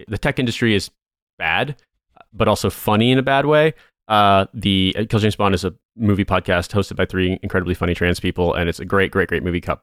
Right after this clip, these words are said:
movie podcast. Very different than most movie podcasts, but also extremely funny. So hopefully you, if you find any of my jokes, you haven't, you know, gotten a comically oversized gun and shot your phone because out of rage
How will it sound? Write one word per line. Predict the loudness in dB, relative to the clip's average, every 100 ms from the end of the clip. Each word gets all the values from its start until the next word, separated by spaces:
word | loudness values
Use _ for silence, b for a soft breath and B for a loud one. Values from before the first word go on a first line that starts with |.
| -4
movie | 0 0
podcast. | 2 0 0 -2 -2
Very | 0 2
different | 2 0 -2
than | -2
most | -2 -4
movie | -6
podcasts, | -2 -2 -2 -4 -6 -14
but | -6 -6 _
also | -8 -8 -8
extremely | -8 -6 -4
funny. | -4 -4 -6
So | -8 -8 -8 b b b -4
hopefully | -4 0 2
you, | 2 2
if | 0 -2
you |
find | 0 0 2
any | 2
of | 2
my | 2
jokes, | 2 0 0
you | 0
haven't, | 0 -4
you | -6 -2
know, | -2 -2 -6 -20 _ _ -4
gotten | 0 0 0 -2 -2
a | -4
comically | -2 0 0 0 2
oversized | 2 0 -2 0
gun | 0
and | 0 -2
shot | -2 -2 0
your | -4
phone | -2 0 0 -2
because | -6 -8 -4
out | -4
of | -4
rage | 0 2 2 0 -2